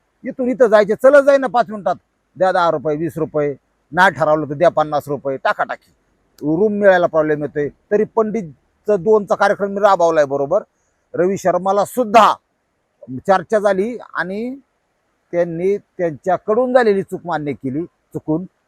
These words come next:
काय, अ, ती रिसोर्स वगैरे संपली होती,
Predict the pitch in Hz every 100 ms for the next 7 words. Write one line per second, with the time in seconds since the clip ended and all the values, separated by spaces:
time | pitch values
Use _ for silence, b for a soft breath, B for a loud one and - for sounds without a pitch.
0 | - 151 160 156 - 135 120 113 104 98
1 | 85 78 _ _ _ _ _ _ 180 175
2 | 208 170 156 151 156 - 190 143 196 180
3 | 170 202